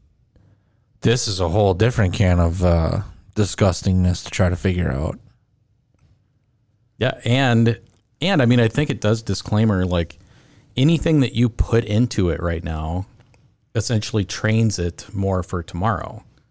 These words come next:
Speaker 1: Oh, totally. Yeah.
Speaker 2: So, like, how does that work? So if you come up with some creative original thing,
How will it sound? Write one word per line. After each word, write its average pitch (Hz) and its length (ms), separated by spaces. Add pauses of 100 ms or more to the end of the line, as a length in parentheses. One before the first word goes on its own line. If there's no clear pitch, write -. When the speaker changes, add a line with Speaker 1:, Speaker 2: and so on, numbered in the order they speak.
(140)
Speaker 1:
Oh, 143 180
totally. 107 560 (560)
Yeah. 107 380 (240)
Speaker 2:
So, 131 260
like, 104 260 (280)
how 120 180
does 92 160
that 117 300
work? 78 320
So 113 160
if 101 100
you 131 140
come 135 260
up 120 160
with 110 120
some 117 200
creative 107 560
original 101 460
thing, 82 420